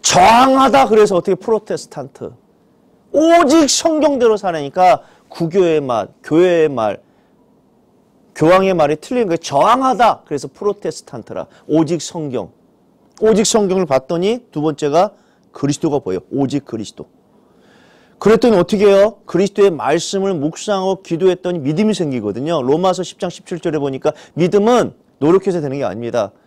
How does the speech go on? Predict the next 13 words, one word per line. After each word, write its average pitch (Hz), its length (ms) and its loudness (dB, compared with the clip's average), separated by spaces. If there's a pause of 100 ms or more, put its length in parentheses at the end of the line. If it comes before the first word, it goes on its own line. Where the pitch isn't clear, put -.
(240)
헌신이 233 380 0
되는 160 180 -4
게 156 60 -2
아니-, 117 100 -4 (240)
믿음은 143 600 0
들으면서 180 500 -2
나고, 143 300 -2
들음은 202 560 2
뭘 165 200 0
들어야 160 260 2
돼요? 170 200 0 (280)
그리스도의 139 580 0
말씀으로 185 1080 2